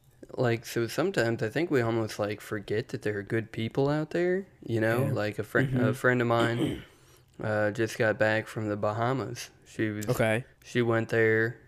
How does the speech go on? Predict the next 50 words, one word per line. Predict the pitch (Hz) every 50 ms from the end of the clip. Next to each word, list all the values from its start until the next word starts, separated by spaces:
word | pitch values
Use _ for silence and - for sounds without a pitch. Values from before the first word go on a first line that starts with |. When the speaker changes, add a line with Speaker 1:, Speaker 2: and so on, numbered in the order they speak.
| _ - - -
Speaker 1:
with | 117 113 107 - 110
a | 104 104 104
group | 107 - 120 117 117 120 120 - - - - -
from | - - 117 113 110 107
her | 107 107 101
church, | - - 123 123 120 - -
I | 104 101
believe, | 98 98 104 107 107 107 110 107 - - - - - - - - - -
Speaker 2:
Mm-hmm. | 135 131
Speaker 1:
to | 127 110 107 104 104 101
go | - 107 107 107
and | 110 110
help | 110 110 110 110 -
rebuild | 110 107 101 104 107 110 110 110 117
and | 117 104 101
clean | - - 113 113 110
up | 107 110 113 - -
and | 113 113
everything. | 113 117 120 117 113 - 117 113 117 120 123 123
And, | 107 101 107 107 _ - - _ - - _ _ _ _ _ _
you | 151 117
know, | 107 104 104 107 - - - - _ _ _ _ _ _ - - - _ - -
dude, | - 120 - 190 156 107 101 - - - - - -
like, | 113 117 113 - 117
I | 127
haven't | 175 214 233 202 156
seen | - - 147 147 143 131
any | 104 107 117 156 202 185 117
of | 95
that | 104 110 110 107 - - -
kind | - 117 110 110
of | 104 -
stuff | - - 110 113 110 -
on | 113 107 110
the | 107
news. | 107 113 135 156 147 110 92 -
Like, | 113 113 110 -
they | 110 110
showed | 107 - - 143 139 143 -
all | - -
the | 123 120
Speaker 2:
Yeah. | 117 117
Speaker 1:
devastation | 123 120 120 110 113 107 - - - 101 143 143 135 - - 135 123 120
and | 113 107 98
destruction | 104 104 - - - 151 143 135 135 - - - 123 120 120 113
and | 107 101
Speaker 2:
Yeah, | - -
oh, | - -
Speaker 1:
flooding. | - 156 147 135 131 131 143 160 147 131
Speaker 2:
yeah. | 135 143 127 117